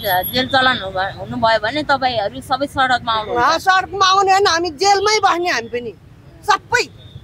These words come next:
Speaker 2: जति छ सङ्घ, भक्त, गुरुको अन्यायहरू सबै बस्ने हो। पाल्नुपर्छ, राज्यले चाहिँ हामीलाई पाल्नु सक्नु पर्यो।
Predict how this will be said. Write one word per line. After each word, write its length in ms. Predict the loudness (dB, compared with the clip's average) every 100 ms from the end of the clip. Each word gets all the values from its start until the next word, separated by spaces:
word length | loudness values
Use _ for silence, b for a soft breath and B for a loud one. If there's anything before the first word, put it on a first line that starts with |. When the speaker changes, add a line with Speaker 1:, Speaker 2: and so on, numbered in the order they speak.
| -20 -20 -20 -10
Speaker 2:
जति 300 | -6 -4 -4
छ 80 | -6
सङ्घ, 360 | -6 -4 -4 0
भक्त, 500 | 0 0 -6 -6 0 0 0 -6
गुरुको 240 | -10 -6 -2
अन्यायहरू 600 | -2 -2 -2 0 -2 -8 -14 -16 -16 -14 -14 -16 -10
सबै 260 | -6 -4 0
बस्ने 320 | 0 0 -2
हो। 80 | -6 -12 -18 -18 -16 -6 0
पाल्नुपर्छ, 560 | 2 2 2 2 2 0 -2 -6 -12 -12 -10 -2
राज्यले 480 | 0 0 0 -2 0
चाहिँ 180 | -2 -2
हामीलाई 280 | -4 -8 -12 -14 -12 -14 -14 -14 -14 -10 -2
पाल्नु 260 | 0 0 -2
सक्नु 280 | -4 -6 -6
पर्यो। 240 | -8